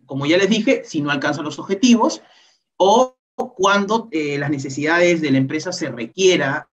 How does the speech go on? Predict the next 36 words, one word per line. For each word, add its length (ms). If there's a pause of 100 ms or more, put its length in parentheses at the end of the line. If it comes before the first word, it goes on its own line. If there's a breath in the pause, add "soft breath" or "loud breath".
eh, 440
volver 440
al 200
trabajo 340
presencial. 560
Con 140
lo 80
cual 200
yo 100
creo 140
que 80
en 60
este 160
aspecto 480
es 140
más 160
flexible 400
que 80
la 100
ley 140
anterior 500 (380 loud breath)
y, 420
eh, 800
creo 320
que 320
eso 140
es 120
un 180
punto 280
positivo 560
de 80
este 200
nuevo 200 (120)
proyecto. 400 (560)
Siguiente, 440
Cristina. 360